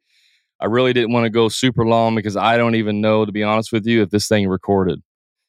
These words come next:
if the audio recorded. I've done that before. <laughs> I recorded a whole entire podcast and the audio didn't record.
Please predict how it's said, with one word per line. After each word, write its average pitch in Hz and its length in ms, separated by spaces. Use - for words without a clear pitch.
if 101 120
the 113 140
audio 107 340
recorded. 92 560
I've 95 160
done 107 220
that 104 180
before. 110 560
<laughs> - 60
I - 60
recorded 107 520
a 101 40
whole 110 200
entire 104 340
podcast 104 640
and 95 100
the 95 60
audio 95 400
didn't 92 260
record. 98 460